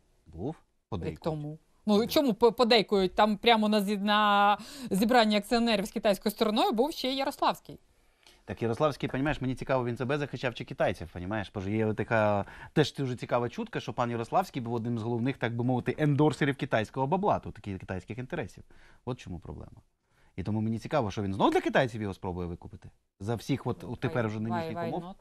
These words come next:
Speaker 2: Тобто, ну, знаєш, тут є люди, які продовжують за-, заробляти гроші попри все. Це їх спосіб мислення, спосіб життя, і це найважливіше для них, які би ми цінності не сповідували.
Speaker 1: Богуслаєв сяде чи ні?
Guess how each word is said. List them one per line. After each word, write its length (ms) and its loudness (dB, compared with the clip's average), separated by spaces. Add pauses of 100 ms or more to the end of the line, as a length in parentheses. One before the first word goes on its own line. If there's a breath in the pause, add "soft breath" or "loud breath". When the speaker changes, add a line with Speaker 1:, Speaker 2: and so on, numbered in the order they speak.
(140)
Speaker 2:
Тобто, 520 -14
ну, 340 -12 (460)
знаєш, 280 -10
тут 260 -10
є 140 0
люди, 240 -2
які 180 -4
продовжують 540 0
за-, 220 2
заробляти 560 0
гроші 340 -4
попри 380 -4
все. 340 -6 (1400)
Це 200 0
їх 180 -2
спосіб 400 -2
мислення, 400 -4
спосіб 400 -6
життя, 380 0
і 380 -2
це 160 -4
найважливіше 580 -4
для 160 -8
них, 240 -10
які 180 -12
би 180 -6
ми 120 -8
цінності 420 -10
не 100 -8
сповідували. 640 -14
Speaker 1:
Богуслаєв 420 2
сяде 240 -2 (100)
чи 120 -8
ні? 120 -6